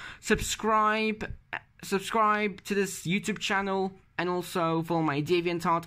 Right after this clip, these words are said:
and Instagram. Yeah, not that much else to say, other than have a nice day and have a nice Halloween. And just a little whistle of the, of the, of the Large Prairie.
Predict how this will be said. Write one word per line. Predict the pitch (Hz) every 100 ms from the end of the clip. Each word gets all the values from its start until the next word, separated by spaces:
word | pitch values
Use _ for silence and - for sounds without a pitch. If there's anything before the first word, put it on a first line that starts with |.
| -
and | 208 214
Instagram. | 185 180 190 180 175 180 180 185 185 - - - _ _ _ _ _ - _ _ _ -
Yeah, | 427 - - -
not | 220 226
that | 233
much | 220 214 -
else | 190 -
to | 214
say, | 220 160 98 - - - _ -
other | 156 185
than | 170 185 180 180 165 _ _ -
have | 156 165
a |
nice | 196 202 -
day | 220 220 -
and | - 127 143
have | 156 151
a | 147
nice | 180 214 208 - - _ _ _ -
Halloween. | 185 196 190 175 107 - 131 - _ - _ -
And | 147 147
just | 151
a |
little | 143 135 147
whistle | 180 175 190 180
of | 160 147
the, | 151 135 131 -
of | 131 -
the, | 131 117 -
of | 143
the | 139
Large | 139 139 -
Prairie. | 151 151 196 208